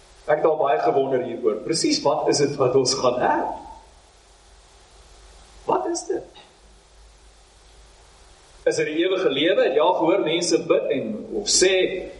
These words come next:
"Ek hoop om die ewige lewe te beerwe." Julle het dit al gehoor?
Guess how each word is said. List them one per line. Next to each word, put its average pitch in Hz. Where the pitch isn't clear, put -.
"Ek 127
hoop 190
om 160
die 143
ewige 156
lewe 135
te 127
beerwe." 110
Julle 110
het 113
dit -
al 143
gehoor? 135